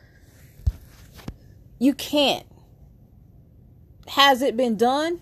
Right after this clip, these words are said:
Yes, people do it. But is the underlying issue still there? Yes, all the time. Because until it is resolved and talked about,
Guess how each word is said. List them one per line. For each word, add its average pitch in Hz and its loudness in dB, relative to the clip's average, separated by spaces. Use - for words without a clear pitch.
Yes, 226 4
people 233 -2
do 220 -4
it. 170 -4
But 190 0
is 233 0
the - -4
underlying 247 -4
issue 233 -4
still 240 -2
there? 240 -4
Yes, 190 -2
all 214 0
the 208 -6
time. 240 -6
Because 220 2
until 294 -2
it 370 0
is 359 0
resolved 339 0
and 330 -4
talked 349 -2
about, 190 -2